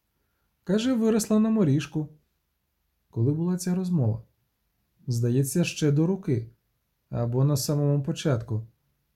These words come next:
Якби я тоді знав, якби ж тільки знав. Думаю, чорний пилок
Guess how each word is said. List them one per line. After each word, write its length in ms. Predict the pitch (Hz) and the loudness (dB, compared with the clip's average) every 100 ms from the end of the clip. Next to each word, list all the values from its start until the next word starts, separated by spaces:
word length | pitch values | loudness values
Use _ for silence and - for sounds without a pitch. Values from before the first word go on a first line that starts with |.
| _ - | _ -4
Якби 540 | 123 120 117 151 247 | 0 0 0 0 2
я 140 | 202 | 2
тоді 480 | 139 - 135 127 139 | 0 0 0 2 2
знав, 580 | 113 110 113 139 117 104 _ _ _ _ _ _ _ | 2 4 2 2 0 -4 _ _ _ _ _ _ _
якби 440 | 131 143 135 156 | 0 0 0 -2
ж 120 | 151 - | -4 -4
тільки 360 | 135 135 139 | -4 -2 -4
знав. 440 | 120 139 139 107 - _ _ _ _ _ _ _ _ | 0 0 0 -2 -8 _ _ _ _ _ _ _ _
Думаю, 400 | 123 160 208 202 | 0 4 6 6
чорний 420 | 190 208 175 175 165 | 4 2 4 4 2
пилок 500 | 185 190 196 196 | 0 2 2 0